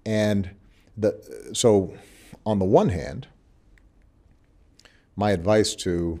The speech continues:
progressives like myself, and, and this is advice I give my own daughters who are about to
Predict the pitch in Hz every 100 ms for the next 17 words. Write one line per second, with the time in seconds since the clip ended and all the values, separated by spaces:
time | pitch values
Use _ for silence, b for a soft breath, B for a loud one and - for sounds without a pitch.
0 | - - 82 95 92 90 78 80 78 73
1 | 64 - 127 85 78 - _ _ b b
2 | b b b b _ _ 180 107 104 135
3 | 156 202 175 131 107 123 113 92 104 90
4 | 87 76 69 90 73 90 - 85 80 76
5 | 80 - 73 76